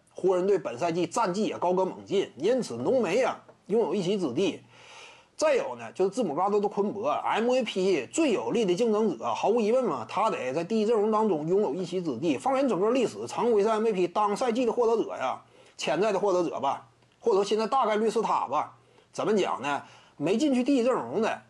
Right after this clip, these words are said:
我印象当中也就是早年间凯尔特人队有个戴夫考恩斯，他曾经错过过，好像是他，也就这么一回，之后就很少了，对不对？这也是当年有特殊情况，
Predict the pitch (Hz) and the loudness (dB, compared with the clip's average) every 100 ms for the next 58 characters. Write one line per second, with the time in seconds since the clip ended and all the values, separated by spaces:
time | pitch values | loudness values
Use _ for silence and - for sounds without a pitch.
0 | _ 131 147 262 302 240 240 220 220 214 | _ -2 0 2 2 2 2 2 2 2
1 | 147 120 214 226 - 120 131 214 214 202 | 2 0 2 2 0 -4 0 0 2 0
2 | 202 180 220 175 220 220 - 117 120 247 | 0 2 2 2 2 2 -2 -8 -4 -2
3 | 233 226 226 123 190 240 160 143 127 - | 0 0 0 0 0 0 -2 -2 -2 -2
4 | 208 277 - 156 226 214 147 - 254 156 | 0 0 0 -2 0 0 -2 -2 0 0
5 | 143 104 104 - _ _ - - 165 226 | 0 -4 -8 -18 _ _ -20 -6 0 2
6 | 302 254 180 131 113 - _ _ _ _ | 2 2 2 2 0 -4 _ _ _ _
7 | _ _ 143 196 277 311 330 202 117 226 | _ _ 0 2 2 2 2 2 0 0
8 | - - 190 226 226 349 233 139 147 117 | -2 -8 -8 -6 -2 0 0 -2 -4 -4
9 | 95 98 - 165 131 151 - _ _ _ | -10 -8 -2 0 0 -2 -4 _ _ _
10 | _ _ _ _ _ _ - 175 147 143 | _ _ _ _ _ _ -6 -4 -2 0
11 | 180 180 190 165 196 185 - 104 147 202 | 0 0 0 0 0 0 -2 -6 -4 -4